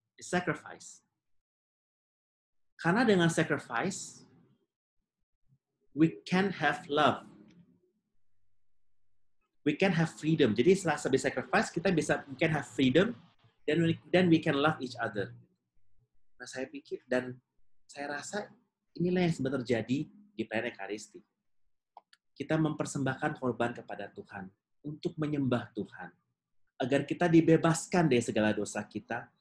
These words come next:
sehingga kita dapat dengan bebas mencintai sesama kita.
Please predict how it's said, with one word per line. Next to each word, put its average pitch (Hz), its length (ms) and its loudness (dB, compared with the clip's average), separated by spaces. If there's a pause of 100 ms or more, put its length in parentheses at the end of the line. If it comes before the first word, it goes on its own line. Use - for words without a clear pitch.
(200)
sehingga - 320 -2
kita 170 320 2
dapat 185 480 2 (240)
dengan 143 320 2
bebas 156 640 4 (540)
mencintai 131 960 2 (160)
sesama 113 400 -4
kita. - 320 -16